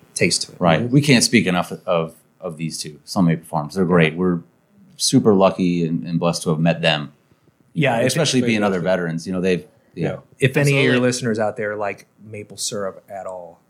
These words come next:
Speaker 1: definitely it's worth a visit to Summit Maple Farms website. It, I mean, it's the best maple I have ever had.
Speaker 3: Mm-hmm.
Speaker 4: Wow.
Speaker 1: And, and I like maple,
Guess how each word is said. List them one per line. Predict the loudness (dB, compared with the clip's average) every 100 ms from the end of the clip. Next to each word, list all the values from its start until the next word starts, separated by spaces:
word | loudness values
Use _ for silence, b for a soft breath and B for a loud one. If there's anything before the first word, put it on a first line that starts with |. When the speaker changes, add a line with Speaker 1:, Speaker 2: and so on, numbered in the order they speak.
| _
Speaker 1:
definitely | 2 4 2 -4 -4
it's | -4 -2
worth | -2 -2
a |
visit | -4 -4 -6
to | -4
Summit | -2 0 -4 -10
Maple | -18 -20
Farms | -14 -12 -12 -10
website. | -10 -10 -12 -12
It, | -12 -4
I | 0
mean, | 0
it's | 0 -4 -6 _ _ -8
the | 4 6
best | 6 4
maple | -2 -2 -4
I | -4
have | -8
ever | -14 -18
had. | -20 -20 -8 -4
Speaker 3:
Mm-hmm. | -2 -2 -4 -6
Speaker 4:
Wow. | -4 -4
Speaker 1:
And, | 0
and | 2
I |
like | 4 2
maple, | -2 -10